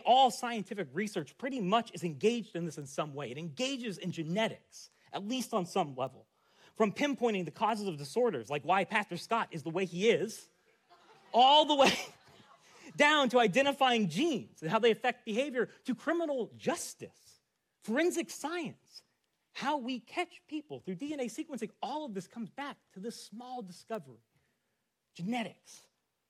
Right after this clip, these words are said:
D N A. None of these things existed before that moment. And each of these examples, I think, are amazing in their own right. I think they're all very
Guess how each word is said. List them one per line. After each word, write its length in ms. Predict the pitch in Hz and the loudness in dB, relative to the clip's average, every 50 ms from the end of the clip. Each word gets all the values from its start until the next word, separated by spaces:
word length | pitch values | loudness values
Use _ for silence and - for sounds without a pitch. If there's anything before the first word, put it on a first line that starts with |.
| _ _ - | _ _ -6
D 160 | 196 226 226 | -4 -2 -2
N 80 | 214 208 | -2 -2
A. 180 | 196 170 107 87 _ _ _ _ _ _ _ _ _ _ _ _ _ _ _ _ _ _ _ | -6 -8 -10 -14 _ _ _ _ _ _ _ _ _ _ _ _ _ _ _ _ _ _ _
None 280 | 135 170 220 233 247 | -8 -6 -4 -2 -2
of 40 | 254 | -2
these 160 | 247 240 202 | -4 -4 -6
things 200 | - 226 202 175 | -6 -6 -6 -6
existed 480 | 180 151 135 139 160 139 _ - 117 107 | -8 -10 -12 -14 -14 -12 _ -14 -14 -14
before 320 | 117 120 _ - 139 139 | -16 -20 _ -12 -12 -12
that 180 | 123 123 120 113 | -12 -14 -16 -18
moment. 160 | 117 113 104 92 _ _ _ _ _ _ _ _ _ _ _ _ _ _ _ _ _ _ _ _ _ _ _ - _ | -20 -20 -20 _ _ _ _ _ _ _ _ _ _ _ _ _ _ _ _ _ _ _ _ _ _ _ _ -20 _
And 120 | - 208 226 | -12 -10 -4
each 200 | 294 330 330 - | -2 -4 -2 -2
of 60 | 339 | -4
these 160 | 269 233 196 | -2 -2 -2
examples, 480 | 208 151 139 170 175 165 - - 110 _ _ _ | -4 -4 -4 -4 -6 -6 -8 -14 -20 _ _ _
I 80 | 156 156 | -14 -10
think, 160 | 135 180 170 | -10 -6 -4
are 80 | 170 160 | -4 -4
amazing 500 | 139 151 175 180 208 208 160 185 175 156 | -4 -4 -4 -4 -4 -4 -4 -6 -6 -6
in 60 | 143 | -6
their 160 | 127 131 - | -8 -8 -8
own 120 | 135 135 120 | -8 -10 -8
right. 140 | 104 104 | -10 -10
I 40 | 117 | -10
think 120 | 135 190 - | -10 -6 -4
they're 140 | 220 185 | -4 -4
all 400 | 185 - 202 240 247 220 170 131 - | -2 2 4 4 4 4 0 -4 -4
very 360 | 240 233 226 214 208 180 170 | -2 -2 0 0 -2 -4 -6